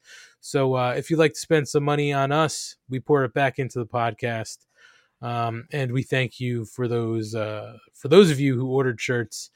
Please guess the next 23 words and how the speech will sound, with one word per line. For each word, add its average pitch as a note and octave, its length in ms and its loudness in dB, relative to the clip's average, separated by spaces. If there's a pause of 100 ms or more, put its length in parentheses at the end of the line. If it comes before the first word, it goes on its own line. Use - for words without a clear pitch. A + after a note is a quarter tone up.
(340)
Uh, A#2 220 -2
I C3+ 140 2
do D3 420 8
still D3+ 340 8
owe C#3 140 4
some C3 220 -2
phone B2 240 -2
calls. A2+ 260 -2
Like A2+ 140 -6
I G#2+ 60 -4
said, A2+ 260 -6
I - 20 -4
was G#2 140 -4
dealing A2 260 -4
with G2+ 140 -10
a - 20 -20
sick - 240 -12
kid A2+ 160 -8
this G#2+ 220 -10
weekend A2 480 -10
and G#2 160 -12
some G#2+ 160 -12
sick - 260 -8